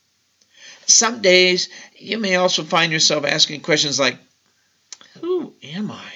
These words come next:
What's my purpose? What,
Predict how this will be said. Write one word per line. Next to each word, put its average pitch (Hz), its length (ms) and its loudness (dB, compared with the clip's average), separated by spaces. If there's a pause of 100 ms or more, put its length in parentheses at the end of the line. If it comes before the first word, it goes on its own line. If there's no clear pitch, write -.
(1300)
What's - 240 -6
my 160 160 -8
purpose? - 880 -2 (1000)
What, - 240 -4